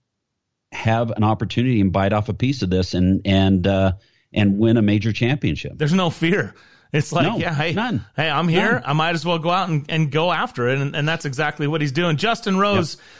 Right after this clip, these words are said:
Speaker 2: uh, obviously a, a tremendous opening round sixty-five. He, he played really well to get himself back to even par in the second round. He's been a runner-up twice here. Is it maybe his time?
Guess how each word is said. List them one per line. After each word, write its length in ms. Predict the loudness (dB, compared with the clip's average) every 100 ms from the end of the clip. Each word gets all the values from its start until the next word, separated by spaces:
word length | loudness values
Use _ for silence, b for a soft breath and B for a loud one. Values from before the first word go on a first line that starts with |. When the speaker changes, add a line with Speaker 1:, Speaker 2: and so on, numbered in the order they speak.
| B
Speaker 2:
uh, 140 | -2 0
obviously 640 | 0 0 0 0 -2 -2
a, 180 | -4 -6
a 80 | -6
tremendous 520 | -4 -2 0 -2 -2
opening 340 | -2 -2 0 0
round 200 | 0 0
sixty-five. 760 | -4 -6 -6 -2 0 0 -2 B B B
He, 420 | -4 0 0 -2 -4
he 140 | -4
played 260 | -2 -2 0
really 240 | 0 0
well 380 | 2 2 2 0
to 400 | -4 0 0 0
get 160 | -2 -2
himself 260 | -2 -2
back 220 | -2 -4 -4
to 80 | -4
even 300 | -2 -2 -2
par 300 | 0 0 0
in 80 |
the 80 | -2
second 420 | -4 -4 -4 -6
round. 300 | -6 -4 -6 B B B
He's 220 | -2 -2
been 140 | 0 0
a 80 | 2
runner-up 420 | 4 2 2 -4
twice 480 | -2 0 0 -2 -2
here. 300 | 2 2 2
Is 260 | 0 0
it 160 | -2 -2
maybe 400 | -2 0 0 2
his 260 | 2 0
time? 440 | -2 0 0 -2